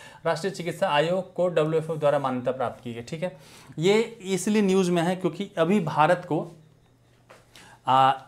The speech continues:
इसमें जो भारत का है नेशनल, आ, मेडिकल काउंसिल, इसको इस, इनके द्वारा रिकॉग्नाइज किया गया है, नॉट लिखा हुआ है, गलत है,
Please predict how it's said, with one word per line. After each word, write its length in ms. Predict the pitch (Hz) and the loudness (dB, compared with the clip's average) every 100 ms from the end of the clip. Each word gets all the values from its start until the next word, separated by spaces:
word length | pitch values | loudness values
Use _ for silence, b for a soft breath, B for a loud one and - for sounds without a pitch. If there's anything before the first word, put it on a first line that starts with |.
| - | -12
इसमें 520 | 170 - 196 208 214 - _ _ _ - | -10 -4 0 -2 -4 -18 _ _ _ -14
जो 240 | 135 170 | -6 -2
भारत 340 | 151 151 170 165 | 2 2 2 2
का 120 | 170 | 0
है 160 | 165 165 | 0 -4
नेशनल, 500 | 156 170 175 175 143 | -4 -2 0 0 4
आ, 360 | 143 139 135 131 B B B B - | 4 6 2 -2 B B B B -4
मेडिकल 340 | 143 151 170 | -2 0 0
काउंसिल, 460 | 165 143 139 175 214 185 | 0 -2 -2 -4 -6 -8
इसको 260 | 143 170 170 | -8 -6 -4
इस, 200 | 151 165 | -6 -6
इनके 240 | 156 165 | -6 -2
द्वारा 220 | 165 156 | 2 2
रिकॉग्नाइज 520 | 156 156 139 147 160 | 0 -4 2 2 2
किया 200 | - 139 | 0 0
गया 120 | 127 123 | 2 0
है, 60 | |
नॉट 240 | 135 143 143 | 0 0 -2
लिखा 180 | 135 139 | -2 -2
हुआ 100 | 131 | 0
है, 60 | |
गलत 220 | 123 131 | 0 -2
है, 120 | 147 | -6